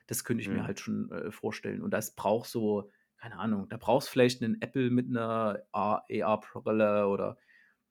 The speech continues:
Speaker 1: ähm, ich glaube, kleinere Sachen werden wir vorher schon sehen, ne? Wie einen,
Speaker 2: Mhm.
Speaker 1: wie einen, ich nehme nur das Beispiel Pokémon Go. Pokémon Go hat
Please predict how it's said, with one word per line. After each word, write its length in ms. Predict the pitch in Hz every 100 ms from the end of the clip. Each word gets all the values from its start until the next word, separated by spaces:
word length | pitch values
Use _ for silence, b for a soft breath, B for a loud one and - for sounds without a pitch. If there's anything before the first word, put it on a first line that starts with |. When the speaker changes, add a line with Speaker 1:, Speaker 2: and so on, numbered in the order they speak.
| _ -
Speaker 1:
ähm, 320 | 95 95 110 _ 71 - - 101
ich 100 | -
glaube, 300 | - 180 202
kleinere 380 | 202 165 190 160
Sachen 260 | 151 160 135
werden 120 | 135
wir 80 | 123
vorher 300 | - 123 107
schon 220 | - 104
sehen, 320 | 95 85 - _
ne? 220 | 113 165
Wie 140 | 127 113
einen, 240 | 113 101
Speaker 2:
Mhm. 40 | -
Speaker 1:
wie 160 | 104
einen, 180 | 98 - B B _ _ _
ich 160 | 156 -
nehme 200 | 175 196
nur 160 | 190
das 160 | 180 180
Beispiel 300 | 170 180 185
Pokémon 440 | 196 185 175 170
Go. 260 | 170 202 139
Pokémon 420 | 151 143 139 123
Go 240 | 117 170 170
hat 240 | 160